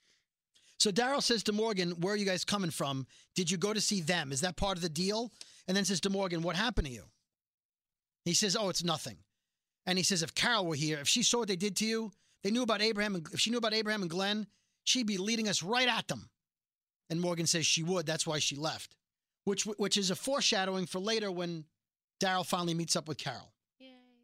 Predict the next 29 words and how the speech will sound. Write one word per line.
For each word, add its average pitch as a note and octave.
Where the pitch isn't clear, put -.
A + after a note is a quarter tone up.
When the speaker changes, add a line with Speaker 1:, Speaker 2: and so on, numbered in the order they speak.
Speaker 1:
It D3+
was D3+
a, E3
it D#3+
was D#3
a C#3+
moment. A#2+
Speaker 2:
I G3
Speaker 1:
Well, F#3+
Speaker 2:
cried. F3+
Speaker 1:
I, D#3+
I G3
know. G#3+
Oh, G3+
I, G#3+
wa-, C4
I C4+
wanted B3
to A#3+
ask A#3
you A#3
if G#3
you G3+
Speaker 2:
<laughs> A3
Speaker 1:
cried. G3+
All G#3+
Speaker 2:
I G#3
Speaker 1:
right. -
Speaker 2:
always, D4